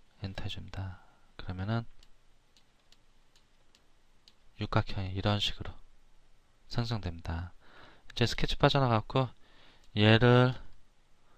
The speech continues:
패드 시켜줍니다. 얘를 패드 시켜줄 건데 두께를 줘갖고 패드 시켜줘야 합니다. 어, 길이는 한 삼백 밀리 정도 해줄 거고 방향은 반대입니다.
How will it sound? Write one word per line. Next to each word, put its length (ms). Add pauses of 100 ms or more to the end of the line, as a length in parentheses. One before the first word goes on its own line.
(160)
패드 240
시켜줍니다. 800 (440)
얘를 120
패드 200
시켜줄 340
건데 520 (2000)
두께를 320
줘갖고 340
패드 220
시켜줘야 400
합니다. 420 (2500)
어, 140
길이는 500
한 220
삼백 340
밀리 140
정도 340 (1600)
해줄 160
거고 500
방향은 580
반대입니다. 840